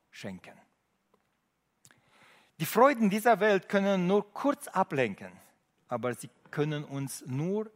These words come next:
für eine kurze Zeit betäuben, aber nicht wirklich den Frieden im Herzen geben. Und das Zweite sagt die Bibel,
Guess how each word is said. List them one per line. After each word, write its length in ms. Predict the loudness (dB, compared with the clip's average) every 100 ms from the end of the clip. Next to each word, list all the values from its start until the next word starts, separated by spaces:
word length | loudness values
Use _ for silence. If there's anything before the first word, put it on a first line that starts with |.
| _
für 180 | _ -8
eine 180 | -6 -8
kurze 480 | -8 -8 -8 -10 -14
Zeit 500 | -10 -8 -8 -10 -12
betäuben, 600 | -14 -8 -6 -6 -6 -14 -18 _ _ _ _ _
aber 240 | -12 -8 -8
nicht 420 | -6 -8 -12 -8
wirklich 500 | -8 -8 -12 -12 -18 _ _ _
den 160 | -8 -8
Frieden 480 | -8 -8 -8 -8 -10
im 160 | -8
Herzen 360 | -10 -12 -14 -14
geben. 380 | -14 -18 -20 -20 _ _ _ _ _ _ _ _ _ _ _ _ _ _ _ _ _ -18 -16 -6
Und 140 | 2
das 220 | 4 2
Zweite 320 | 2 2 2 2
sagt 260 | 0 0
die 60 | -2
Bibel, 340 | 2 4 2